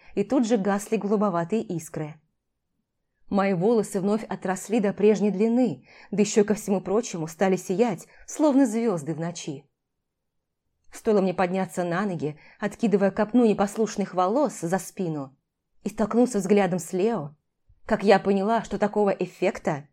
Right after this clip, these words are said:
не ожидал даже он. Сейчас мой учитель смотрел на меня широко распахнутыми глазами – и явно пытался прийти в себя. Мое тело преобразилось не только внешне. Я ощущала,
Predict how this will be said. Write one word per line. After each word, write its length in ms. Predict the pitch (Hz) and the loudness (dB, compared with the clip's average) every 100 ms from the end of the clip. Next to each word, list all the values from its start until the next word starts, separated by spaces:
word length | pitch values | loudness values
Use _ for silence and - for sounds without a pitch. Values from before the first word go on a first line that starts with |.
| - | -2
не 200 | 202 196 | 2 4
ожидал 440 | 185 190 180 175 | 4 2 2 2
даже 280 | 170 165 170 | 2 0 0
он. 300 | 165 147 139 _ _ _ _ _ _ _ _ _ _ _ _ _ | -2 -4 -8 _ _ _ _ _ _ _ _ _ _ _ _ _
Сейчас 520 | - 214 202 233 220 | -6 -6 0 0 0
мой 240 | 196 196 196 | 0 2 2
учитель 440 | 190 214 240 165 | -2 -4 -4 -6
смотрел 420 | - 175 175 226 | -8 -8 0 0
на 60 | 220 | 0
меня 240 | 180 170 | -2 -4
широко 380 | 165 175 175 277 | -4 -4 -2 0
распахнутыми 720 | 254 233 - 208 208 175 196 | 0 -2 -6 -4 -4 -4 -4
глазами – 760 | 180 190 185 185 226 160 143 - _ _ | -4 -6 -6 -6 -4 -6 -8 -14 _ _
и 80 | - | -6
явно 420 | 185 160 180 233 | 0 4 4 2
пытался 480 | 254 254 185 165 - | 2 -2 -2 -4 -6
прийти 360 | 202 208 208 160 | -4 -4 -4 -8
в 40 | |
себя. 400 | - 180 165 143 - _ _ _ _ _ _ _ _ _ _ _ _ _ | -8 -8 -8 -10 -16 _ _ _ _ _ _ _ _ _ _ _ _ _
Мое 300 | - 196 185 | 2 4 4
тело 300 | 170 208 220 | 2 0 -2
преобразилось 680 | 175 165 170 170 185 196 202 | 0 0 0 0 4 4 4
не 100 | 220 | 0
только 360 | 208 190 254 294 | 2 0 2 0
внешне. 600 | 226 175 - 151 143 - _ _ _ _ _ _ _ _ _ - | 2 -2 -4 -10 -12 -14 _ _ _ _ _ _ _ _ _ -2
Я 160 | 190 | 0
ощущала, 640 | 175 - 165 - 202 175 | 0 -2 -6 -2 0 0